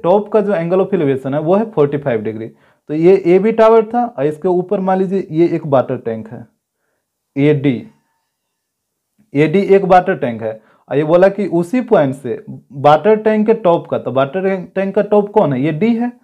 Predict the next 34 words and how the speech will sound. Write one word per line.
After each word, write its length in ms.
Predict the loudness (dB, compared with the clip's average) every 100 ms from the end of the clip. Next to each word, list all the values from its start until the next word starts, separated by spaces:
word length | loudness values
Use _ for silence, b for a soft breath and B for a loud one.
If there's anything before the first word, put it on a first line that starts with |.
| b b b -6
तो 40 |
यहाँ 180 | 0 0
से 140 | 0 -2
इसी 320 | -2 -2 -4
पॉइंट 320 | 0 0 0
से 140 | -4 -6
इस 140 | -6
वाटर 340 | 2 2 2 -4
टैंक 280 | -6 -6 -4
के 60 | -6 -2
टॉप 320 | 0 0 -2
का 120 | -4 -4
जो 160 | -2 -4
angle 340 | -2 0 -2
of 100 | -2
elevation 460 | 0 0 0 -4 -6
है 80 | -2
वो 180 | 0
है 120 | 2 0
फ़ोर्टी 340 | 0 -2 -2
फ़ाइव 300 | -6 -4 -4
डिग्री, 240 | -6 -10 -12
तो 560 | _ _ _ _ _
ये 120 | -4 -2
पूरा 240 | 2 2
हो 120 | 4
जाएगा 280 | 2 0 -2
फ़ोर्टी 460 | -8 -8 -6 -6 -10 -12 _ _
फ़ाइव 220 | -2 -2
डिग्री। 320 | -6 -10 -12 _ _ _ _ _ _
तो 60 | -2
यहाँ 200 | 0 0
पे 100 | 0
बोला 220 | 2